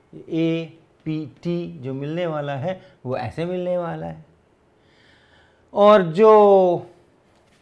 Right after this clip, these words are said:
ये प्रोबेबिलिटी है वो है ए, एपी यानी पी किस समय पे, तो ये है टी समय पे, स्क्वायर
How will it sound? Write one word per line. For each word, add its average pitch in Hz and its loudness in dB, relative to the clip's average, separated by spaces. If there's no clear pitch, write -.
ये 156 -4
प्रोबेबिलिटी 180 0
है 123 -4
वो 170 2
है 156 -2
ए, 160 0
एपी 196 0
यानी 147 -2
पी 180 -2
किस 226 -2
समय 240 2
पे, 320 -6
तो 185 0
ये 180 2
है 185 0
टी 208 0
समय 110 -4
पे, 117 -14
स्क्वायर 247 2